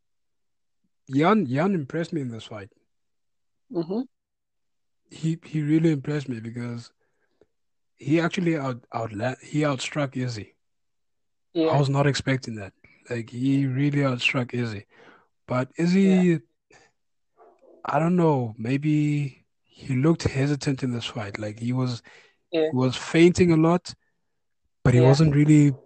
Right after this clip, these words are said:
Speaker 1: like, throwing the shots, you know. He wasn't pulling the trigger that much. So,
Speaker 2: And he
Speaker 1: I don't
Speaker 2: wasn't also, and he wasn't also checking, uh, kicking those legs. I know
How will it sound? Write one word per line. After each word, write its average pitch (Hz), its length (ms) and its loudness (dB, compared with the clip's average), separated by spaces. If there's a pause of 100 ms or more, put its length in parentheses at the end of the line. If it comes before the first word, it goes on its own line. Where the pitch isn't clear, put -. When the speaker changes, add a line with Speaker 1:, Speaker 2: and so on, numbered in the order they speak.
(340)
Speaker 1:
like, 120 240 -10 (440)
throwing 147 300 2
the 113 100 -6
shots, 135 440 -6
you 104 80 -14
know. 104 80 -10
He 104 180 -8
wasn't 139 300 0
pulling 151 260 2
the 127 80 -6
trigger 127 360 -6
that 110 180 -8
much. 104 360 -12 (720)
So, - 280 -12
Speaker 2:
And 240 160 4
he 208 100 2
Speaker 1:
I 208 40 4
don't - 40 4
Speaker 2:
wasn't 247 400 6
also, 226 580 6 (380)
and 214 100 -2
he 220 80 -2
wasn't 226 300 2
also 214 300 2
checking, 202 440 0
uh, 185 280 6
kicking 196 300 2
those 190 260 4
legs. 175 220 2
I 190 100 8
know 220 160 6